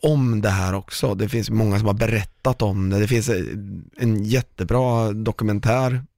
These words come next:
på en, eh, radiokanal, icke nämnd vid namn, där de har intervjuat en som faktiskt, eh, överlevde. Och hon, eh, berättar om att hon, eh, ganska ofta åkte mellan Sverige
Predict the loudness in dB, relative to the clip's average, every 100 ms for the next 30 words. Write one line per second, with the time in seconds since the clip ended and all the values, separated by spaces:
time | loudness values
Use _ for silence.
0 | _ _ _ 0 2 2 2 0 -2 -2
1 | -4 -2 0 0 -2 0 0 2 0 -4
2 | -16 -20 _ _ -8 -4 0 2 2 2
3 | 2 4 4 2 0 _ _ _ _ 0
4 | 2 2 2 0 0 2 2 2 0 -2
5 | 0 -2 -2 -2 -2 -6 -6 -4 -2 -2
6 | 0 0 2 2 0 2 0 -2 _ _
7 | _ _ 2 4 4 4 4 2 2 0
8 | -2 -2 0 0 0 0 0 -4 -6 -4
9 | 0 2 2 2 0 -2 -8 _ _ _
10 | -4 0 -2 0 0 0 -2 -2 0 0
11 | -6 -2 0 2 0 -2 -2 -2 -4